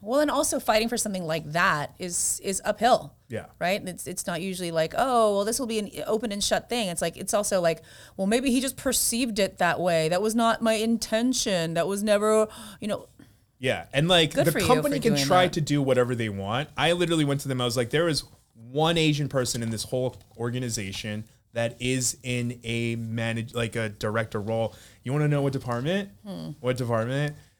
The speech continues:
Speaker 2: Accounting."
Speaker 1: Yeah, <laughs> I coulda guessed that one. They'll only let us go so far in the
Speaker 2: Yeah.
Speaker 1: industries they want us to, right?
Speaker 2: So you, you wanna say you guys aren't racist and
Speaker 1: Right.
Speaker 2: I'm just being whatever.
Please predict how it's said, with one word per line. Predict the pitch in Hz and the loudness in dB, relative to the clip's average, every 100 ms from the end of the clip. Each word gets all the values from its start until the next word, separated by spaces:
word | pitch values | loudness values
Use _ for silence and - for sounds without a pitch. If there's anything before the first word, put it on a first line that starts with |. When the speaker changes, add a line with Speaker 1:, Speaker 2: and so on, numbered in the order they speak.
| _ _ | _ _
Speaker 2:
Accounting." | 120 - 120 104 101 - 95 226 | -10 -8 -6 -4 -4 -6 -8 -2
Speaker 1:
Yeah, | 220 233 233 247 294 | 2 4 6 4 2
<laughs> | - | 4
I | 330 285 | 4 4
coulda | 254 233 190 | 4 4 4
guessed | 175 160 156 - | 2 2 2 2
that | 156 156 120 | 2 2 0
one. | 131 135 135 _ - - _ _ _ | -2 -4 -8 _ -20 -20 _ _ _
They'll | 143 190 | -6 -2
only | 208 220 | -2 4
let | 220 | 6
us | 220 | 6
go | - 226 220 | 2 0 2
so | 214 | 0
far | 208 220 220 | 2 6 6
in | 214 | 6
the | 196 | 0
Speaker 2:
Yeah. | |
Speaker 1:
industries | - 214 214 214 | -2 -2 -2 -2
they | 214 | -2
want | 196 143 | 0 0
us | 135 156 - | -2 -2 -4
to, | 147 | 0
right? | 147 | 2
Speaker 2:
So | 131 127 131 - | 4 4 0 -4
you, | 131 180 247 214 | -2 2 2 2
you | 220 | 2
wanna | 277 254 226 | 6 6 6
say | - 220 | 4 4
you | 190 156 | 4 6
guys | 160 147 | 6 6
aren't | 143 117 127 147 156 156 | 2 0 2 4 2 -2
racist | 143 151 151 147 156 156 156 147 | -4 -2 0 0 2 2 2 0
and | 117 | -4
Speaker 1:
Right. | 113 143 | 0 2
Speaker 2:
I'm | 147 151 | 4 4
just | 151 147 | 2 0
being | 160 151 | 0 0
whatever. | 143 135 147 135 131 127 | 2 2 2 2 0 -2